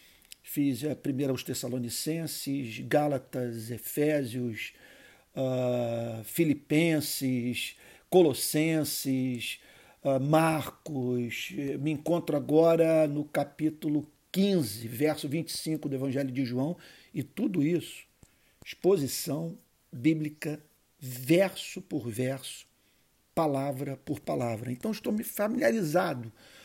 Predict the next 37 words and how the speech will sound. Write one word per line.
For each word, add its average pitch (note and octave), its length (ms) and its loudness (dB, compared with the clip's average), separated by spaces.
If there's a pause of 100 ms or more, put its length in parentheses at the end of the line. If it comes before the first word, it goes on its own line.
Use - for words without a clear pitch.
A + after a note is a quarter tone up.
(240)
com D3+ 200 -2
esse D3+ 180 -4
trabalho C3+ 680 0
de A#2+ 180 -6
pesquisa C#3 640 0
nos A#2+ 160 -6
comentários, C3+ 840 -4
de B2 80 -4
oração, C#3 720 0 (420)
me D3+ 80 2
de, D3 140 4
de, D3 180 2
me D#3+ 240 0
debruçar D3+ 920 2
sobre C#3+ 240 -2
o C3 40 -2
texto D#3 420 0
das C#3 160 0
Sagradas C#3 520 0
Escrituras C#3 760 0
e D3+ 40 0
lutar D3+ 540 2
para C#3 180 -2
compreender C#3+ 540 -2
o - 40 -6
seu - 140 -4
significado. C#3 880 0 (960)
E, F#3+ 720 6
esse, D4+ 560 2
e G#3 140 2
em D4 120 6
razão F3 680 0
desse C3 320 -6
trabalho, C3+ 800 -2
eu E3 160 4
vi D3+ 220 -2
o F#3+ 100 -4